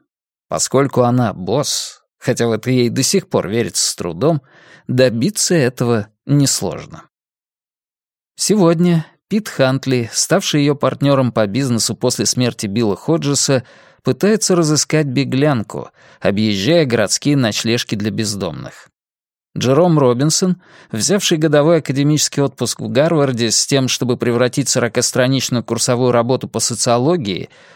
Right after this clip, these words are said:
в, он на это надеется, в полноценную книгу, тоже работает в «Найдем и сохраним», но не полный день.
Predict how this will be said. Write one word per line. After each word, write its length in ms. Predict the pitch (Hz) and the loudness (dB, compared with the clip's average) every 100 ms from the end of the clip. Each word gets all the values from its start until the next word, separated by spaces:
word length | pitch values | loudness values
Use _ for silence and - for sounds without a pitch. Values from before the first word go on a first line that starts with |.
| _ | _
в, 460 | - 120 127 117 104 _ _ | -4 2 4 4 2 _ _
он 180 | 95 92 | -2 0
на 140 | 95 | 0
это 120 | 95 117 | 0 0
надеется, 680 | 120 104 85 - - - - _ _ | 0 -2 -6 -4 -6 -8 -14 _ _
в 140 | - - | -12 0
полноценную 800 | 151 156 160 - 143 117 113 113 | 2 4 2 2 2 2 -2 -2
книгу, 540 | 156 208 180 185 156 _ _ _ - | 0 0 2 0 0 _ _ _ -2
тоже 400 | 170 233 214 214 | 2 4 4 2
работает 500 | 185 139 156 165 156 | 2 2 2 2 0
в 80 | 139 | 2
«Найдем 380 | 131 120 151 139 | 2 2 2 2
и 20 | |
сохраним», 640 | - - 147 170 156 92 - | 0 0 2 2 0 -2 -2
но 300 | 143 180 302 - | 0 0 -2 -2
не 100 | 202 | -2
полный 400 | - 123 123 117 | 0 0 2 0
день. 300 | 98 73 | -2 -8